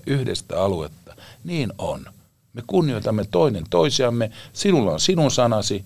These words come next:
se on sun totuutes, ja mulla on mun sanani, ja se on minun ymmärrykseni. Näistä ilmiöistä, joista meillä kummallakaan ei voi olla sata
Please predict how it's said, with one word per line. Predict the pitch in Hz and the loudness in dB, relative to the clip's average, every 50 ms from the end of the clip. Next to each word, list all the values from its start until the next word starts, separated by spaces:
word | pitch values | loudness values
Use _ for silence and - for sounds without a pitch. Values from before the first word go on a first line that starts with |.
| - - _ | -12 -20 _
se | - - - | -4 -2 -2
on | 123 110 | -2 0
sun | - 151 127 101 | 0 0 0 2
totuutes, | 104 98 95 101 92 90 - - 85 - - - - - _ _ _ - | 2 0 0 -2 -4 -4 -4 -4 -2 -4 -4 -6 -10 -20 _ _ _ -4
ja | 110 | -2
mulla | 139 151 151 131 107 85 76 | -2 0 0 0 -2 -2 -4
on | 78 | -4
mun | 90 110 135 131 107 | -2 0 0 0 0
sanani, | - - 101 98 92 82 85 85 80 78 - _ _ _ _ _ - | -2 -2 -2 -2 -2 -4 -6 -8 -10 -12 -16 _ _ _ _ _ -12
ja | 117 | -8
se | 139 | -6
on | 139 131 | -4 -2
minun | 147 156 143 120 95 78 76 - - - | 0 0 2 2 0 -2 -4 -8 -8 -4
ymmärrykseni. | 107 101 92 85 80 80 78 78 78 - - - 65 65 71 69 - - - _ _ - | -2 -2 -2 -2 -2 -4 -8 -10 -10 -8 -8 -8 -8 -8 -10 -12 -16 -20 -20 _ _ -4
Näistä | 117 147 160 151 156 151 - 87 | 0 2 2 2 0 -2 -2 -2
ilmiöistä, | 113 117 107 98 98 95 95 - 92 | 0 0 0 -2 -2 -2 -4 -6 -8
joista | 87 - 104 | -8 -6 -4
meillä | 95 92 90 90 - | -4 -4 -4 -4 -4
kummallakaan | 139 127 117 95 85 78 71 - - 78 | -2 -2 0 -2 -2 -4 -4 -4 -6 -6
ei | 85 80 | -4 -6
voi | 85 82 | -6 -8
olla | 82 80 - - - _ _ | -8 -10 -12 -18 -20 _ _
sata | - - - 175 165 - - 90 87 85 | -12 -2 0 0 0 2 0 -2 -2 -4